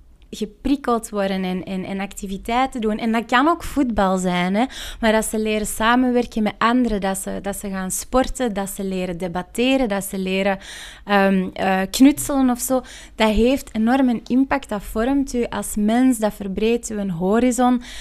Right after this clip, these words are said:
Ehm, en dat is een mega hefboom om meer kansen te geven aan degenen die nu, omwille van, eh, structurele barrières,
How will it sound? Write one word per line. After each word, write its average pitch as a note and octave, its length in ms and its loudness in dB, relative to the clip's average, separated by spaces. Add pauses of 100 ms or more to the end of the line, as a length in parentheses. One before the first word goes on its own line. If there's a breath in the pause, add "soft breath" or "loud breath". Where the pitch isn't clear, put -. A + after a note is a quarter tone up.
(220 loud breath)
Ehm, G#3+ 360 2 (100)
en A3 220 2
dat G#3+ 180 2
is A#3+ 220 2
een A3 280 2
mega A#3+ 400 0
hefboom B3 800 0
om G#3+ 280 0
meer G3+ 420 2
kansen A#3+ 420 -2
te A#3+ 160 -4
geven A#3 360 0
aan G#3 120 -4
degenen G3+ 400 -2
die G3+ 140 -4
nu, G#3+ 440 2
omwille G#3+ 420 -2
van, G3 340 -4
eh, B3+ 120 -4
structurele A3 840 -4
barrières, F#3+ 680 -2